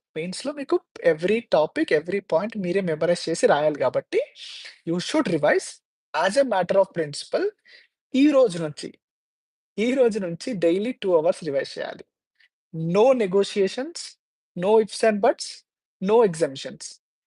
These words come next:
ప్రతి ఒక్కరు టూ అవర్స్ వాళ్ళు, ఆహ్, రివిజన్ చేయాల్సిందే. ఓకేనా? తర్వాత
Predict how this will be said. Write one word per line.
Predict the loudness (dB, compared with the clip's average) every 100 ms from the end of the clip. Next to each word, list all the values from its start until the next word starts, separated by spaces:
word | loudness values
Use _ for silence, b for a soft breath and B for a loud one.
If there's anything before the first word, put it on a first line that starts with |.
| _ _ 2
ప్రతి | 2 2 2 2
ఒక్కరు | 2 2 2 0 -8 _ _ B B _ -4
టూ | 0 4
అవర్స్ | 4 2 -4 -8 -6
వాళ్ళు, | -2 0 -2 -4 -8 b b _
ఆహ్, | 0
రివిజన్ | 0 -2 -2 -4
చేయాల్సిందే. | -2 -2 -2 -10 -16 -20 _ _ _ -10
ఓకేనా? | -6 -6 -6 _ B B B _
తర్వాత | 0 2 2